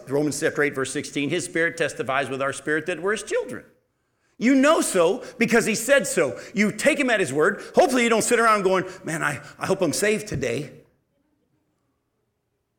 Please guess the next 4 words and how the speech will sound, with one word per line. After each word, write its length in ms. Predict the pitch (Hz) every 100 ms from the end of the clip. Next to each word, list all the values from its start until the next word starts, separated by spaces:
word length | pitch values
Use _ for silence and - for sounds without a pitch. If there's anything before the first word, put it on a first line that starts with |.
| _ _ _
But 300 | 208 214 - -
very 380 | 135 254 320
few 240 | - 269 269
Christians 920 | - 269 294 - 151 139 190 -